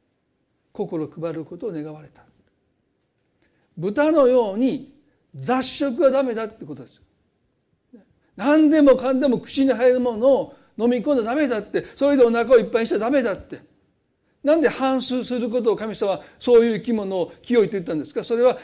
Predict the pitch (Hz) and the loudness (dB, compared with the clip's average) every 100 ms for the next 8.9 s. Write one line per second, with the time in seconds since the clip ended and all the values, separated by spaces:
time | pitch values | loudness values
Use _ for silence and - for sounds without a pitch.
0 | - - 208 262 262 185 247 254 240 220 | -14 -14 -2 0 0 -2 -4 0 0 -2
1 | 196 202 233 208 254 240 - - 208 226 | -4 -4 -6 4 6 6 2 -6 0 0
2 | 226 247 240 214 190 160 135 262 269 - | 0 -2 -2 -4 -6 -6 -4 -4 -4 -4
3 | 208 160 - _ _ - 302 285 294 277 | -4 -4 -4 _ _ -2 0 0 0 0
4 | 240 262 247 240 - 285 262 233 208 247 | 0 0 0 0 -2 0 0 0 0 0
5 | 262 262 269 269 233 185 196 190 185 185 | 0 2 2 2 -2 -4 -4 -2 -2 -4
6 | 170 247 214 - - 226 285 269 233 220 | 2 4 2 -2 -10 -4 -2 0 0 -2
7 | 214 254 269 233 214 180 139 240 320 311 | -4 -4 -4 -2 -2 -4 -4 0 0 0
8 | 254 233 185 240 240 226 233 294 | 0 -4 -6 -4 -4 -4 -2 -4